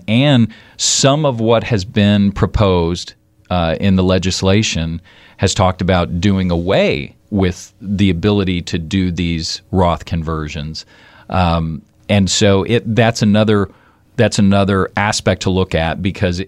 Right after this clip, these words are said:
again, Roth income is one of really the only two types of income that is not included in your provisional income calculation.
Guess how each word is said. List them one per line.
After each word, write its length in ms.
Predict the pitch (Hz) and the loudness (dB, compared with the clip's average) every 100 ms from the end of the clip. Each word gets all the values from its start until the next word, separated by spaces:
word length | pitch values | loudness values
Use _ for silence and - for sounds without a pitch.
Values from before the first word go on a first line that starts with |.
| _ 95 | _ -8
again, 680 | 95 90 101 98 92 87 _ _ _ 90 | -4 0 0 0 -2 -4 _ _ _ -8
Roth 640 | 87 95 104 127 - - - _ _ - | -2 2 2 2 0 -10 -20 _ _ 0
income 600 | 120 110 - 85 82 82 95 | 2 2 0 -2 -2 -6 -6
is 440 | 92 87 87 - _ _ - | -4 -4 -6 -10 _ _ -4
one 220 | 98 101 | 0 2
of 260 | 95 87 95 | 2 -2 0
really 280 | 113 139 104 | 2 2 2
the 220 | 90 87 | 0 -2
only 400 | 98 107 113 95 | 2 4 4 2
two 300 | 82 - 104 | -2 -2 -2
types 560 | - - 107 110 110 - | -2 -6 -2 -2 -2 -6
of 480 | - 95 92 87 - _ _ _ _ _ _ 104 | -2 -2 -2 -6 -14 _ _ _ _ _ _ -2
income 760 | 113 120 113 90 82 80 80 - | 2 2 2 -2 -2 -4 -8 -4
that 320 | 92 98 92 | 0 2 2
is 180 | 90 90 | 2 4
not 300 | 92 95 95 | 4 4 2
included 580 | 98 - 95 90 87 - | 2 2 2 2 0 0
in 380 | 98 92 92 92 | 0 2 2 2
your 360 | 87 95 85 85 | 2 0 0 -2
provisional 880 | - 90 82 95 92 95 98 98 - - | -6 -6 -4 -2 0 0 -2 -6 -8 -4
income 600 | 131 139 127 98 90 90 | -2 -2 -2 -2 -2 -2
calculation. 920 | 95 90 95 92 95 90 - 76 | -2 -2 -2 0 0 -2 -6 -10